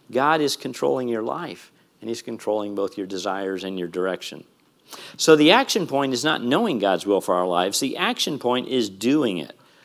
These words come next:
So be saved, be spirit-filled, be sanctified, be submitted, be sharing in Christ's sufferings, and be staying thankful.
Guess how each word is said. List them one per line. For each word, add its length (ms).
So 440
be 200
saved, 560
be 160
spirit-filled, 760
be 180
sanctified, 760
be 200
submitted, 580
be 160
sharing 540
in 100
Christ's 380
sufferings, 420
and 140
be 160
staying 400
thankful. 640